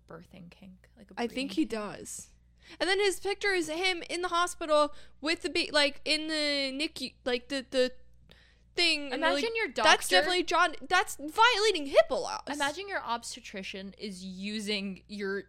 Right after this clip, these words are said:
Speaker 1: newborn baby on their dating app.
Speaker 2: That's hipaa violation.
Speaker 1: That's so
Speaker 2: I think.
Speaker 1: creepy.
Speaker 2: I don't know.
Speaker 1: Well, I mean,
Speaker 2: At
Speaker 1: you
Speaker 2: this
Speaker 1: can't
Speaker 2: point.
Speaker 1: see the baby, but, like, still.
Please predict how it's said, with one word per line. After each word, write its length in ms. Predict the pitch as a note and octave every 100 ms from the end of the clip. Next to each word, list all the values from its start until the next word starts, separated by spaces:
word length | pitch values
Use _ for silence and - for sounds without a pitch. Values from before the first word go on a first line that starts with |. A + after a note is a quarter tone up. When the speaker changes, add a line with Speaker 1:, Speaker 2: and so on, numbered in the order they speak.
| -
Speaker 1:
newborn 760 | F#3+ G#3+ A3 A#3 G3+ G#3 G3+
baby 340 | G3 F3+ F3 G3
on 100 | F#3
their 120 | G3+ G3
dating 300 | - - E3+ - -
app. 280 | - _ - _ _ _ _ _ _ -
Speaker 2:
That's 420 | F4+ A#4+ - - -
hipaa 300 | - C5+ G4+
violation. 680 | C4 G3+ D3+ B2 A#3+ - - - -
Speaker 1:
That's 220 | - G#3+ -
so 300 | A#3+ A#3+ A#3 -
Speaker 2:
I 140 | - B3+
think. 440 | B3 A3 D#3 -
Speaker 1:
creepy. 200 | A3 A3 -
Speaker 2:
I 100 | C4+
don't 160 | A#3+ F#3+
know. 180 | E3 - _ _ _
Speaker 1:
Well, 20 | G#3+
I 20 |
mean, 60 | C#4+
Speaker 2:
At 60 |
Speaker 1:
you 40 | C#4
Speaker 2:
this 100 | D4
Speaker 1:
can't 120 | C4+
Speaker 2:
point. 200 | A3 F3
Speaker 1:
see 140 | E3 A3
the 80 | F#3
baby, 380 | A#2 F3+ D#3+ F3
but, 160 | E3+
like, 220 | F3 F3+ F3
still. 680 | - - - F3+ F#3 D#3+